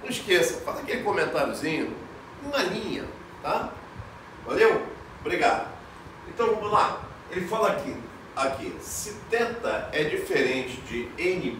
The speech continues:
π e a tangente de θ é a média geométrica entre o seno e o cosseno, então prove que dois menos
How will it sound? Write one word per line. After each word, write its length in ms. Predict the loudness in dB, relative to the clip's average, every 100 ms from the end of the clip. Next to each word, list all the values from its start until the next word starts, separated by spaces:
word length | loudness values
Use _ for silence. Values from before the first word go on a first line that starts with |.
| -6
π 300 | -6 -6 -6 -10 -12 -14 -14 -14 -16 -14 -14 -14 -14 -14 -16 -14 -14 -14 -2
e 80 | 2
a 140 | 4
tangente 720 | 2 0 0 0 0 0 -2
de 160 | -6 -8
θ 800 | -2 2 2 2 -2 -6 -6 -10 -12 -4
é 80 | 0
a 220 | 0 0
média 580 | 0 4 4 4 0 0
geométrica 1160 | 0 2 2 4 2 2 -2 -6 -4 -4 -4 -6
entre 320 | -2 -2 0
o 100 | -2
seno 480 | -4 -6 -2 0 0
e 120 | 0
o 40 | -4
cosseno, 760 | -2 -2 -2 -2 0 0 0 -6 -12 -16 -16 -16 -14 -14 -14 -16 -14 -8
então 460 | -8 -4 2 2 2
prove 480 | 0 4 6 6 2 -2
que 360 | -2 -2 -4 -8 -12 -2
dois 680 | 2 6 6 4 -2 -6 -10 -12 -12 -14 -14 -16 -14 -14 -8
menos 520 | -2 2 2 2 0